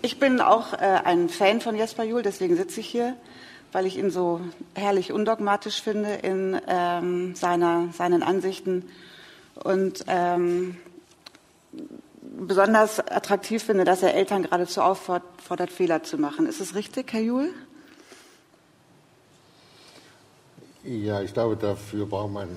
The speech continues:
Speaker 2: keine Aufforderung. <laughs> Wir machen Fehler.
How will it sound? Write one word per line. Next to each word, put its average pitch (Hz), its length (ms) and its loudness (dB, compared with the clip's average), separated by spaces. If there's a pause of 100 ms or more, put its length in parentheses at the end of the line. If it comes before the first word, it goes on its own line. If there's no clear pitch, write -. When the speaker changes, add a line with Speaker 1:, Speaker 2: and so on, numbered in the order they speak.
(440)
Speaker 2:
keine 110 260 -4
Aufforderung. 120 580 2
<laughs> - 2750 4
Wir 113 160 4
machen 127 360 4
Fehler. 90 300 -4